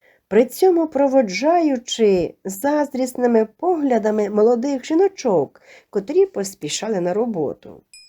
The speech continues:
Дід Янтик особливо любив спостерігати за своєю сусідкою, симпатичною молодою вчителькою, котра завжди модно одягалася,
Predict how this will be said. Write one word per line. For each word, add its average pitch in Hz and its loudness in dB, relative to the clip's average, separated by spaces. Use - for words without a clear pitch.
Дід 180 2
Янтик 254 -4
особливо 254 0
любив 240 0
спостерігати 240 -4
за 226 -2
своєю 233 -4
сусідкою, 170 -6
симпатичною 254 -2
молодою 220 2
вчителькою, 208 -4
котра 240 0
завжди 220 0
модно 226 2
одягалася, 208 -2